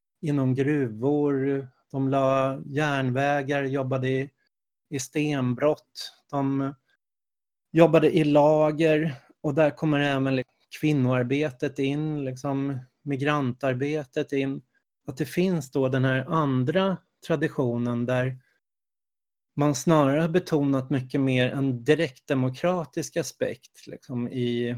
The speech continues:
jobbat direkt i en antagonistisk relation, mer konfliktfylld relation snarare än förhandling. Man har använt militanta kampformer och direkt aktion snarare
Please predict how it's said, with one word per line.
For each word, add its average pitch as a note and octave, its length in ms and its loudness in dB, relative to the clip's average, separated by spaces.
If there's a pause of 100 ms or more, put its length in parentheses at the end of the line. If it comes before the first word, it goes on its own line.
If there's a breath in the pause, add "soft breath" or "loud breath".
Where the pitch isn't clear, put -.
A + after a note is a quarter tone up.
(640)
jobbat C#3 520 4
direkt D3+ 460 0 (160)
i D3 220 0
en C#3+ 160 0
antagonistisk D3 1040 -4
relation, C#3+ 460 -2
mer A#2+ 100 -4
konfliktfylld F3 1000 -2 (840 soft breath)
relation E3 600 4
snarare C3 480 0
än B2+ 180 0
förhandling. C3+ 800 -2
Man B2+ 120 -2
har B2+ 120 -2
använt C#3 640 -2
militanta D3+ 760 -2
kampformer A#2+ 760 -4
och A#2+ 140 -6
direkt B2+ 420 -6
aktion D3+ 680 -2
snarare A#2 760 -4